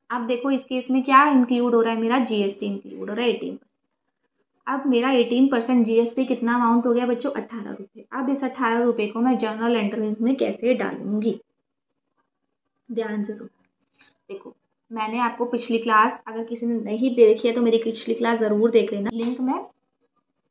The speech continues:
description में डाल दूंगी, आप ज़रूर देख लेना। अब देखो हमने purchase किए goods,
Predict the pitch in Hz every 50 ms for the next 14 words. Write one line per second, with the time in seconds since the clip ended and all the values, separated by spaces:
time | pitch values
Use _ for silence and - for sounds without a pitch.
0 | _ _ _ _ _ 233 233 233 - - 240 233 - 277 269 277 285 240 233 220
1 | 202 190 190 226 262 302 311 233 226 220 208 208 226 208 202 190 185 - 196 196
2 | - - - 240 226 208 196 - - - 208 _ _ _ _ _ _ _ _ _
3 | _ _ _ _ _ _ _ _ _ _ _ _ _ _ - - 254 247 262 302
4 | 311 311 294 262 262 - 277 269 277 277 277 - - 262 262 262 226 214 196 196
5 | 190 - - -